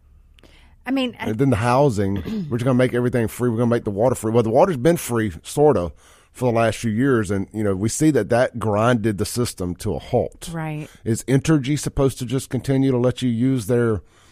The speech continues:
Speaker 2: their, their, their, um, their energy wires, their, their cables, their system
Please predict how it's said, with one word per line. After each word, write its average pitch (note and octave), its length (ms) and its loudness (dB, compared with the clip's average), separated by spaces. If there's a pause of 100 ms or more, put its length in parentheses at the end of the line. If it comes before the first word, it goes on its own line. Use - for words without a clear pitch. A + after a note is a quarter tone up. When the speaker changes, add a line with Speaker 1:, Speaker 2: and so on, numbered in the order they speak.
(320)
Speaker 2:
their, G2+ 300 0
their, F2 300 -2 (400)
their, F2 260 -4
um, D2+ 320 -6 (480)
their G2 160 -2
energy A2 180 0
wires, A#2 360 0
their, F2+ 100 -2
their F2+ 160 -6
cables, A#2+ 500 0
their F#2+ 160 -2
system A#2+ 520 -2